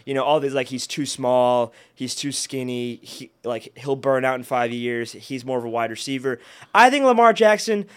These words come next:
like, I, I say that Darnold is the best quarterback in this draft, but I think Lamar Jackson, based on just, like, pure talent and the ceiling that he has, the, like,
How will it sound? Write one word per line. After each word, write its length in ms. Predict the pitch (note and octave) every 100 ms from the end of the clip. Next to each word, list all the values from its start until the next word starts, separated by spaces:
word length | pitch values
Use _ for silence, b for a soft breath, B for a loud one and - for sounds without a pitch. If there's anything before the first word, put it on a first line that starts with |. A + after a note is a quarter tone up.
| B
like, 200 | D3+ -
I, 160 | D#3 - _ -
I 100 | E3
say 440 | - - G3+ A3
that 380 | F#3+ E3+ D3+ - _ b b C3
Darnold 560 | D3 C#3+ D#3 D3+ D#3
is 160 | - C3
the 80 | C3+
best 460 | B2+ B2+ - - _ _ _ -
quarterback 400 | D3 C#3 C3 C3+
in 100 | C3
this 120 | B2
draft, 340 | B2+ B2 - - b b
but 140 | - A#3+
I 80 | A#3+
think 340 | C4+ B3+ - -
Lamar 340 | D#3 F3+ G#3+
Jackson, 420 | G3+ F#3+ F#3+ G#3+ E3
based 280 | E3 E3+
on 200 | F3+ D3+
just, 260 | C#3 D3 - -
like, 240 | C3+ A#2
pure 220 | - E3+ D#3+
talent 400 | - C3+ C#3 C3+
and 120 | B2+
the 40 | A#2+
ceiling 460 | - - C#3 C#3+
that 140 | C#3 C3
he 140 | B2+
has, 420 | B2+ B2 C#3+ - _ b b b
the, 160 | D3+ C#3+
like, 240 | D3+ C#3+